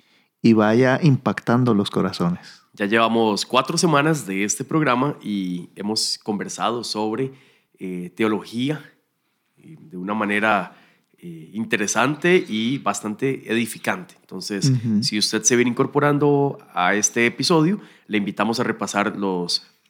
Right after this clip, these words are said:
Speaker 2: tres episodios anteriores en Spotify y Apple Podcast y puede accesar más directamente en nuestras redes sociales como Facebook, YouTube, como Avance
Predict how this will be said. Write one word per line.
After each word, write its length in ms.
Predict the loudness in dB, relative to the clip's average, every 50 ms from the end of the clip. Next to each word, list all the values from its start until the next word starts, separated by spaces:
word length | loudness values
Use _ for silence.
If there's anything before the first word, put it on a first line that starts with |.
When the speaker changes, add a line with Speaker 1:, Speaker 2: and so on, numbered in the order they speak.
| _ _ _
Speaker 2:
tres 340 | 2 2 4 4 2 0 -4
episodios 640 | -4 -4 -4 -4 -2 0 2 2 2 2 0 -2 -4
anteriores 580 | -6 -4 -4 -2 0 0 0 0 -2 -6 -8 _
en 320 | -4 -2 -2 0 0 -2 -4
Spotify 680 | -6 -10 -8 -4 -2 0 0 0 0 -2 -4 -4 -4 -4 -8 -14 -20 _ _ -12
y 120 | -6 -4
Apple 240 | -2 -2 -2 -2 -4
Podcast 560 | -2 -2 -2 -2 -2 -4 -4 -2 -4 -4 -8 _ _ _ _ _ _ -8
y 140 | -6 -6
puede 220 | -4 -2 0 0 0
accesar 300 | 0 -2 -4 -2 0 0
más 120 | 0 0 0
directamente 580 | 2 0 0 2 2 2 2 2 2 2 0
en 60 | 0
nuestras 280 | 0 0 0 -2 -4 0
redes 200 | 2 2 2 2
sociales 520 | 2 0 0 0 0 0 0 -2 -4 -6 -14 -16 _ _ _
como 180 | -16 -12 -10 -2
Facebook, 380 | 0 2 2 2 2 -2 -4
YouTube, 420 | -4 -6 -4 -2 -2 -2 -2 -4 -20 _ _ -6
como 300 | -4 -4 -2 -4 -4 -4
Avance 580 | -4 -4 -2 -2 -2 -2 -2 -4 -6 -6 -6 -8